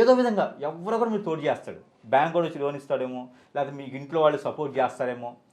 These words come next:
ఏదన్నా కానీ మీకు తోడవుతుంది. అందుకని కుంభరాశి వాళ్ళు ఏంటంటే మార్చిలోపు మంచి నిలబడేటువంటి స్థాయి వచ్చింది.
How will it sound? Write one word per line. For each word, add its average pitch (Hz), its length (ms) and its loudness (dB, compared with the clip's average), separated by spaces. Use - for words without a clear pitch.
ఏదన్నా 208 380 -2
కానీ 214 160 2
మీకు 202 180 -4
తోడవుతుంది. 113 420 -2
అందుకని 131 340 -2
కుంభరాశి 190 460 6
వాళ్ళు 139 160 4
ఏంటంటే 120 240 -4
మార్చిలోపు 139 580 -2
మంచి 170 220 -6
నిలబడేటువంటి 143 640 0
స్థాయి 185 380 4
వచ్చింది. - 320 -10